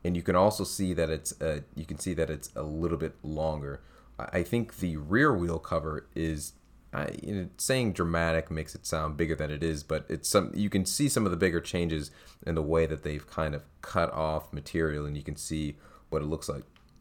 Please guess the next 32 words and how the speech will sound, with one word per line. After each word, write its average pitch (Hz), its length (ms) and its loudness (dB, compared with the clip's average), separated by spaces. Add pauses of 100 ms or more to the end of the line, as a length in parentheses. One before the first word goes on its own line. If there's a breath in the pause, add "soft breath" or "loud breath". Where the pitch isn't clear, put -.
What's 95 260 2
really 143 220 6
interesting 87 340 0
to - 100 -6
me 78 320 -2 (380 soft breath)
is 80 120 -6
that 82 260 2
it 92 60 0
looks 107 240 -2
like 160 140 -2
the 90 140 4
windshield 80 800 0
is 78 220 -2
at 80 140 4
a 78 120 -2
slightly 104 760 0
less 80 520 0
shallow 73 840 0
angle. 73 280 -4
I 78 140 -2
guess 80 180 -4
you 82 80 -4
could 76 200 -4
say 80 180 4
it's 73 160 -4
slightly 87 380 2
more 80 240 2
vertical 73 680 0
than 76 120 -4
it 73 160 -6
was 76 300 -4
before. 73 500 -4